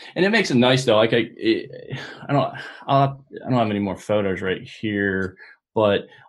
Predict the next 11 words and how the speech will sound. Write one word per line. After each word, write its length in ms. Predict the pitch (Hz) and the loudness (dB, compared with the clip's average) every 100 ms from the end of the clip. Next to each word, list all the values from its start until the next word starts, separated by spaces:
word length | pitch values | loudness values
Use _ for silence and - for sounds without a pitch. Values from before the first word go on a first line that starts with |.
| _ | _
um, 440 | 107 101 98 101 110 | 2 4 4 0 0
one 160 | 131 135 | 2 4
of 80 | 113 | 4
the 40 | |
things 220 | 120 110 | 2 0
that 80 | 104 | 2
guys 240 | 98 101 | 2 2
will 140 | 90 95 | 4 2
ask 340 | 101 98 - - | 2 0 -4 -6
is, 440 | 90 90 87 87 | -2 -2 -4 -6
um, 460 | 85 82 78 80 | -6 -4 -6 -10